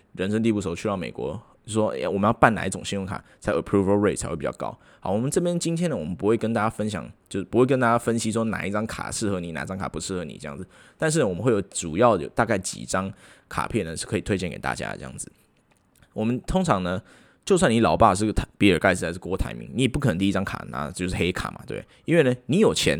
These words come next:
但是银行不一定相信你会还钱。你能，你能确保你跟你老爸一样会还钱吗？对不对？他们会依照你的信用历史来决定，哎，要不要给这个人这张卡片。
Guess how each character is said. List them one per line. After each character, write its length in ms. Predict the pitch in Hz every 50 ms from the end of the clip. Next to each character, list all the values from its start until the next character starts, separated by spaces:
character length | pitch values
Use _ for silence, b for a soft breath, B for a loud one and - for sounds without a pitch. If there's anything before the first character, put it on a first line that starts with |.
| 110 -
但 100 | - 156
是 160 | 165 170 143
银 160 | - 113 123 117
行 100 | 123 131
不 140 | - 143
一 60 | 147 151
定 120 | 151 127
相 140 | - 139 123
信 140 | 120 143 104
你 80 | 85
会 60 | 101 110
还 200 | - - 78 92
钱。 240 | 92 - 82 78 92
你 140 | 104 123
能， 340 | 123 123 117 120 127 131 135 151
你 100 | 117 117
能 100 | 113 117
确 160 | 123 - 165
保 140 | 127 107 104
你 80 | 95 90
跟 140 | 98 117
你 80 | 117 113
老 120 | 95 73
爸 160 | 80 101 101 92
一 60 | 92
样 100 | 98 104
会 80 | 110 101
还 200 | - 85 73 78
钱 160 | - - 64
吗？ 140 | 62 64 67
对 120 | 73 71
不 60 | 64
对？ 60 | B B B B B B B
他 80 | -
们 80 | 175 190
会 80 | 185 170
依 80 | 156
照 140 | 165 175 151
你 80 | 113 82
的 80 | 85
信 180 | - - 143 127
用 160 | 113 110 113
历 100 | 113 104
史 140 | - - 67
来 140 | 71 78 87
决 160 | - 87 95
定， 120 | 101 101 -
哎， 100 | - 131
要 140 | 117 131 117
不 60 | 127
要 60 | 123
给 140 | - - 76
这 100 | 73 104 95
个 80 | 87
人 100 | 80 78
这 80 | 87 92
张 100 | 87 90
卡 160 | - - - -
片。 220 | - 76 67